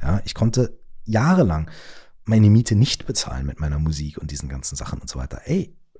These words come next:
oh, es ist okay, ja, it's alright, it's fine. Und weiter geht's. Und die Leidenschaft ist aber da. Und dann macht man ein bisschen mehr und ein bisschen weniger, aber egal. Diese Leidenschaft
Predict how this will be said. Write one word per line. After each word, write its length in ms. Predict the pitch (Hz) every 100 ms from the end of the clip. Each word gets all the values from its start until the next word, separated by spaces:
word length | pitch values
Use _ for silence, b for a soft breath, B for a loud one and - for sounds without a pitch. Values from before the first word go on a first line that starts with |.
| -
oh, 140 | 160 160
es 140 | -
ist 160 | 139 170
okay, 500 | - 190 254 - - -
ja, 220 | 92 160 - -
it's 140 | - 139
alright, 420 | 165 131 220 -
it's 200 | 90 -
fine. 420 | - - 180 170 - b b b b b
Und 180 | 123 110
weiter 280 | 104 165 127
geht's. 320 | 67 - - b b
Und 140 | 98 95
die 60 |
Leidenschaft 560 | 92 - 123 - 85 -
ist 120 | -
aber 180 | - 65
da. 160 | - -
Und 140 | 160
dann 100 | 175
macht 160 | 180 -
man 120 | 180
ein 40 |
bisschen 300 | 185 - 165
mehr 160 | 175 185
und 60 |
ein 80 | 123
bisschen 240 | 123 131 135
weniger, 260 | 156 104
aber 100 | 85
egal. 360 | 107 120 104 - _ _ _ _ _ _ - - _ 123
Diese 260 | 151 143
Leidenschaft 640 | 113 104 113 - - -